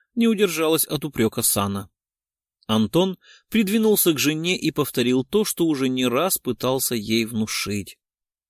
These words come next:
«Сильные эмоции обогащают их размеренную жизнь. Не забывай, в этой шикарной гостинице отдыхают не бедные работяги, а господа, хозяева жизни.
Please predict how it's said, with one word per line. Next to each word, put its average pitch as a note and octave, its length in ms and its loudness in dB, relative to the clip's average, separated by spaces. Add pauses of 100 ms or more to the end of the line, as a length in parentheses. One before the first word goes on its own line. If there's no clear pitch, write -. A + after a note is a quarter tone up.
(260)
«Сильные G2+ 640 2
эмоции G#2 840 -2
обогащают G#3 920 0
их F#3+ 140 -4
размеренную D#3+ 800 -4
жизнь. G#2 760 -6 (420)
Не G#3+ 100 2
забывай, G#3+ 720 -2 (240)
в F3 100 0
этой G#3+ 180 0
шикарной F#3 500 0
гостинице F3 760 -2
отдыхают E3+ 800 -2
не D#3+ 280 -6
бедные D3 560 0
работяги, G#2+ 680 -2 (240)
а F3+ 120 0
господа, E3+ 1000 -2
хозяева D#3+ 680 -2
жизни. C3+ 640 -6